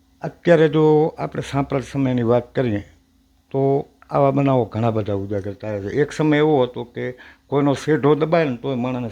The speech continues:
શરમ આવતી કે "આ મારાથી આ શેઢો દબાઈ ગયો."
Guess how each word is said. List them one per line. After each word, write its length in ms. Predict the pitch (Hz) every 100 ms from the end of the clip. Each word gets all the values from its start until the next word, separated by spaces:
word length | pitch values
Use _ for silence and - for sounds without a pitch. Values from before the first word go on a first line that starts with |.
| -
શરમ 240 | 131 113
આવતી 200 | 107 -
કે 140 | 92
"આ 180 | 104 101
મારાથી 440 | 101 110 110 107 107
આ 100 | 107
શેઢો 360 | - 113 107
દબાઈ 300 | 104 104 104
ગયો." 140 | 101